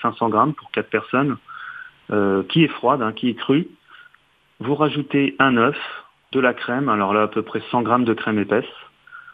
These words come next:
La mie de pain que vous avez mis à tremper au préalable dans du lait, vous l'égouttez, vous la pressez, vous la rajoutez et vous mélangez ça bien,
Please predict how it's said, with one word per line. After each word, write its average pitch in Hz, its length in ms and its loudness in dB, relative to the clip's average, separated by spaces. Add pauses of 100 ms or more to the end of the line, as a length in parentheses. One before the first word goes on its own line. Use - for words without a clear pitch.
(280)
La 127 160 2
mie 170 160 2
de 165 40 -20
pain 165 220 -2
que 147 60 -4
vous 127 100 -2
avez 131 180 2
mis 131 140 0
à 127 80 2
tremper 127 360 -2
au 123 80 2
préalable 117 600 -2
dans 120 160 0
du 120 160 -2
lait, 120 320 0
vous 110 220 -2
l'égouttez, 131 500 -2 (160)
vous 117 80 -2
la 143 120 4
pressez, - 440 -6 (160)
vous 113 140 -2
la 139 100 4
rajoutez 123 500 0 (720)
et - 80 0
vous 127 140 2
mélangez 135 480 2
ça 117 120 2
bien, 104 280 -2